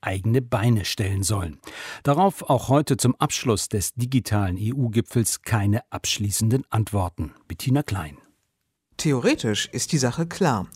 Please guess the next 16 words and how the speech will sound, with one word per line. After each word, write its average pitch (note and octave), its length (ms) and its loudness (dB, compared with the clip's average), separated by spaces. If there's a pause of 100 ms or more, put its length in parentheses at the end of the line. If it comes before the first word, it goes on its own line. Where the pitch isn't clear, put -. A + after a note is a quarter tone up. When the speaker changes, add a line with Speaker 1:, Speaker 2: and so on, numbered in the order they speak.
Speaker 2:
Europa G3+ 320 4
möchte E3+ 260 4
stärker E3+ 400 0
in D3+ 80 4
der E3 80 6
Lage D3 300 2
sein, C3 260 2
die C#3+ 160 -2
eigenen F3+ 320 2
Interessen D#3 480 2
zu C3+ 100 -2
verteidigen C#3+ 720 0
und C#3 220 -2
autonom E3 560 6
zu A#2 260 -4
handeln C#3 460 4